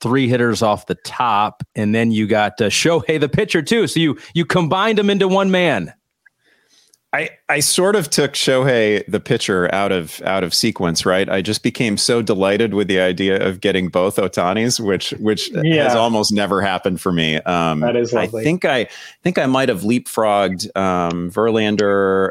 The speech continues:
Speaker 2: Um, I'm not sure who else was still on the board. Maybe Woodruff. It was, it was not, like, the chalky pick, but I didn't think I was gonna get him on the way back. And, uh, you know, I'll,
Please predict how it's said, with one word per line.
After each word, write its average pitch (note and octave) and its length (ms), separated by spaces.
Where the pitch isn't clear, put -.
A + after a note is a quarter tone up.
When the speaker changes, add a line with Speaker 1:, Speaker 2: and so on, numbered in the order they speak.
Speaker 2:
Um, E2+ 400
I'm G2 140
not A2+ 200
sure G2+ 220
who F#2 160
else F2 220
was - 100
still F2 240
on E2 80
the E2+ 80
board. F#2 300
Maybe F2+ 180
Woodruff. F2+ 560
It C#3 140
was, D3 320
it B2+ 180
was C3+ 180
not, A2+ 400
like, E2 280
the F2+ 240
chalky F2 420
pick, - 400
but F2 260
I G#2+ 60
didn't B2 160
think B2+ 120
I B2 80
was A2+ 100
gonna A2+ 140
get A2+ 160
him A2+ 140
on G#2+ 80
the G2+ 60
way G2+ 160
back. G2 460
And, G#2 320
uh, G2+ 80
you B2+ 100
know, C3 140
I'll, A#2 180